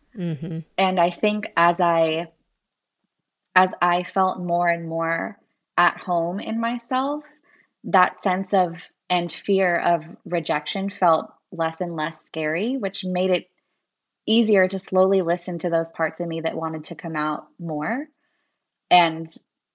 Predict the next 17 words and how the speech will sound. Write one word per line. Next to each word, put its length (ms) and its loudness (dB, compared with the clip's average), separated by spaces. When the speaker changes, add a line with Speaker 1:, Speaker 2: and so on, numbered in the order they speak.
Speaker 2:
made 340 2
it 200 0
feel 260 2
a 160 2
little 220 0
bit 220 0
more 360 -4
doable 540 -2
to 160 -4
slowly 580 -4
step 300 -2
away 360 2
from 200 -4
that 240 -4
role 220 0
I 200 -4
thought 220 -4